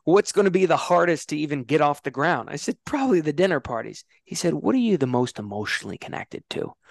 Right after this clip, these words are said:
What brings this burning desire in your soul to have a positive impact on others that you'll dedicate every frickin' hour of your day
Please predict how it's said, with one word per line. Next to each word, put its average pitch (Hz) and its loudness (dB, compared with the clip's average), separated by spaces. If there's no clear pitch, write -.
What 190 4
brings 170 4
this 131 2
burning 135 2
desire 113 0
in 113 -8
your 107 -6
soul 113 2
to 123 2
have 123 2
a 120 4
positive 123 0
impact 110 -2
on 110 -8
others 110 -6
that 120 -4
you'll 143 6
dedicate 131 2
every 139 0
frickin' 131 0
hour 127 2
of 123 -2
your 120 0
day 127 2